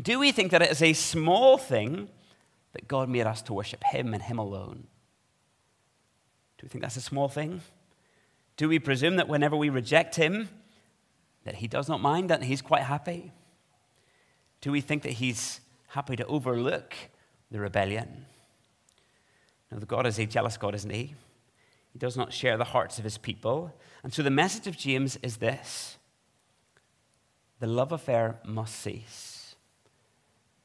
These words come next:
It cannot continue because God is like the jealous husband. He is not okay with his wife being off with another man.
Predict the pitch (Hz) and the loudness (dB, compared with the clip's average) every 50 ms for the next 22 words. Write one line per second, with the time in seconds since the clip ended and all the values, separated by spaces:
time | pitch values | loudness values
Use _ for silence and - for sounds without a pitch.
0 | _ _ _ _ - - 101 - - - 135 139 139 131 135 - - 120 107 - | _ _ _ _ -10 -10 -8 -8 -8 -6 -4 -2 -2 -2 -4 -4 -8 -8 -8 -6
1 | 101 95 98 98 107 110 - - 110 - - - _ _ _ _ _ - - _ | -8 -8 -8 -6 -8 -8 -10 -12 -14 -18 -20 -20 _ _ _ _ _ -20 -20 _
2 | _ - 131 - - 123 113 110 110 - - _ _ _ _ _ 110 - 127 135 | _ -14 -12 -4 0 0 0 0 -2 -6 -10 _ _ _ _ _ -8 2 6 6
3 | 143 147 143 143 131 127 113 - 123 - - 117 107 - 127 120 127 123 - - | 8 10 10 10 8 6 4 2 0 0 0 -4 -4 0 0 0 0 0 -4 -4
4 | 110 101 95 - - - 110 117 - - - - - _ _ _ - - _ - | -4 -6 -6 -4 -8 -8 -8 -8 -12 -14 -18 -18 -20 _ _ _ -20 -20 _ -2
5 | - 139 139 143 135 120 127 127 131 160 165 180 170 - 143 139 135 139 131 139 | 2 4 4 6 4 4 4 2 2 2 2 -4 -2 -2 -2 -2 -2 -2 -4 -6
6 | 127 113 113 107 113 131 - - 123 113 107 110 120 120 113 - 123 107 120 110 | -6 0 2 2 2 2 0 -4 -4 -2 0 -2 -2 -4 -4 -12 -12 -8 -6 -4
7 | 107 104 107 101 98 92 95 95 110 - - | -4 -4 -4 -6 -6 -8 -8 -10 -10 -14 -18